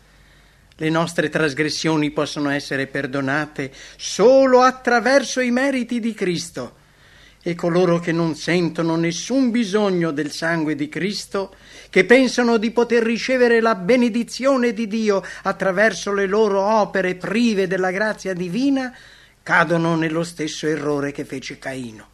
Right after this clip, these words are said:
Chi non accetta il sangue purificatore di Cristo rimane sotto la condanna e niente potrà liberarlo dalla schiavitù del peccato.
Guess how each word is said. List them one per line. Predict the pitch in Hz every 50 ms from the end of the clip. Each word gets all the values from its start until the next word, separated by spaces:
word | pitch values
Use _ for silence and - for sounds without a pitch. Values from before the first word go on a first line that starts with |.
| _ _ _ _ _ _ _ _ _ _ _ _ _ _ _ _
Chi | - - 156 160 170 170
non | 165 160 165 160
accetta | 165 165 170 - 170 165 165 165 - - 156
il | 156 151
sangue | 147 - - 156 165 175 170 165 156 160 165 160
purificatore | 160 - 170 170 165 156 - - 170 170 175 165 170 - 170 196 185 180
di | 175 165 170
Cristo | 170 175 180 226 240 220 - - - 233 226 226 - - - - - - - _
rimane | - 165 156 156 151 147 151 156 147 143
sotto | 147 - - 151 147 - - 156
la | 143 143 139
condanna | - - 143 139 135 127 131 123 120 117 110 107 107 - - - - - - - - _
e | - 175 180 175
niente | 170 170 185 196 196 190 175 165 147 - - 147
potrà | - - 160 139 - 147 147 147
liberarlo | 143 147 147 139 143 143 143 143 147 143 135 120 123 123 120 117 - - - - - -
dalla | - 131 147 143 139 139 139
schiavitù | - - - 139 127 127 127 - - 131 139
del | 131 131 123 -
peccato. | - 127 - - - 135 123 113 - - -